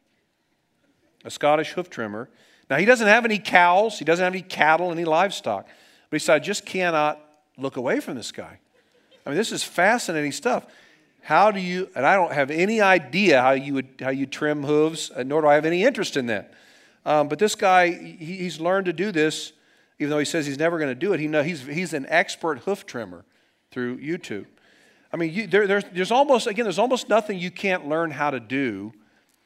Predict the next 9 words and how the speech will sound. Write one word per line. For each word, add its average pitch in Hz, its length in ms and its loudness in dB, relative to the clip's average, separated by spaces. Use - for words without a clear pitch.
by 131 220 4
way 131 240 0
of 139 100 -4
YouTube. 180 460 -8
But 151 100 -6
there 180 160 2
are 175 60 0
some 262 440 0
things, - 800 -10